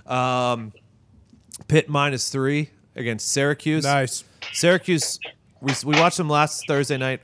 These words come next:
Speaker 1: uh, for Pat's game. They give up eight sacks to N C State. Their O-line is terrible. They are number one twenty-two out of, I think it's one twenty-eight.
Speaker 2: Yeah.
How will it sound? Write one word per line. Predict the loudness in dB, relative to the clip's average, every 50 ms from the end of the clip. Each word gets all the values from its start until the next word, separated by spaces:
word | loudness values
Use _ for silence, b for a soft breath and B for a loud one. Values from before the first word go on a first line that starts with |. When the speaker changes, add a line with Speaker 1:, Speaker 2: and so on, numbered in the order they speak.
| -8
Speaker 1:
uh, | -4 -2 -2 -2 -2
for | -4 -6
Pat's | -6 -2 0 0 0 -2 -2
game. | -2 -2 -2 -2 -4 -6 b b b b b b b b b
They | -6 -4
give | -2 -2 -2
up | -2 -4 -4
eight | -6 -6 -6 -4
sacks | -4 -2 0 -2 -2 -4 -8
to | -10 -8
N | -8 -8
C | -8 -6 -8
State. | -8 -6 -4 -2 -2 -4 -4 _ _ _ -2
Their | -2 -2 0 0
O-line | 0 0 2 0 0 0 -2 -4 -6
is | -8 -10 -12 -12 -14 -16 -14
terrible. | -14 -10 -6 -2 -2 -2 -2 -2 -4 -8 -8 -10 _ _ _
They | -2 0 0
are | 0 -2
number | -2 -4 -4 0 0 0 0 0 -2 -6 -10 _ _ _
one | -6 -2 0 0 2 0 -2
twenty-two | -4 -4 -2 -2 -2 -2 -6 -8 -6 -6 -6 -6 -6 -8 -12 _ _ _ _ _
out | -6 -4 -4
of, | -6 -6 -10 -14
I | -16 -14
think | -10 -10 -10
it's | -10 -8
one | -8 -8 -8
twenty-eight. | -8 -10 -12 -12 -10 -12 -12 -14 -10 -6
Speaker 2:
Yeah. | -4 -4 -4 -4